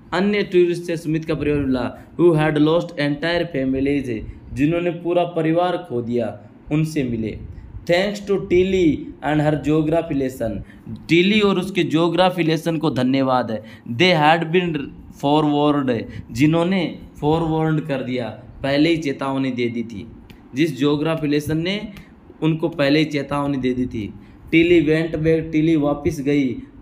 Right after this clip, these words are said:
to the, to her school, अपनी school in England। टिली वापस अपने school गई and told her classmates, और अपनी classmates को बताया her terrifying tale, अपनी भयानक drowny terrifying कहानी को उसने classmates को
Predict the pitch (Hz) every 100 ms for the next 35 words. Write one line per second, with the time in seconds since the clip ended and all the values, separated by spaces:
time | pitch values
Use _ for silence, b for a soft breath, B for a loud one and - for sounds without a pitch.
0 | - 156 143 147 143 139 165 151 139 139
1 | - 147 135 117 131 - 135 - 156 147
2 | - 127 123 110 B B - 147 135 123
3 | 120 117 107 104 - 143 147 151 143 147
4 | 156 147 147 139 - 139 135 127 123 120
5 | B - 139 135 160 165 160 147 147 147
6 | 151 151 143 139 135 131 107 B B -
7 | 180 143 147 143 147 156 147 139 - 131
8 | 127 127 123 117 107 B - 131 117 131
9 | 143 147 143 127 117 120 120 113 113 B
10 | - 135 139 135 110 113 113 127 147 113
11 | - B - 110 135 139 143 143 123 -
12 | - - - 143 139 135 127 127 - 113
13 | 113 127 123 120 123 - 123 120 117 113
14 | - 147